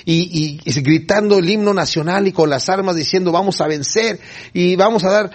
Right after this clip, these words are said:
nuestras vidas por nuestra patria y por nuestra gente". Salen,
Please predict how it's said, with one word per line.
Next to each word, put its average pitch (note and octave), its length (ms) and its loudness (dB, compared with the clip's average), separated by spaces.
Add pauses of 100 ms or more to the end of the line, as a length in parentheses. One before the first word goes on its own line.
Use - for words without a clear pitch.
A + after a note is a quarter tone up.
(160)
nuestras E3+ 420 2
vidas A3 280 0
por F3+ 200 2
nuestra D#3+ 380 -2
patria G3 400 2 (220)
y D#3+ 100 2
por D#3+ 200 2
nuestra D#3+ 260 2
gente". E3+ 220 -2 (200)
Salen, G#3+ 520 2